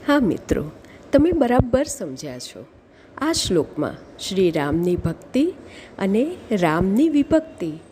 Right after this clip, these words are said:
બંને છે. કેવી રીતે? જોઈએ. આ શ્લોક આ પ્રમાણે છે.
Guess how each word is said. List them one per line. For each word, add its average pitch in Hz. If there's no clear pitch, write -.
બંને 302
છે. 127
કેવી 349
રીતે? 226
જોઈએ. 202
આ 302
શ્લોક -
આ 294
પ્રમાણે 151
છે. -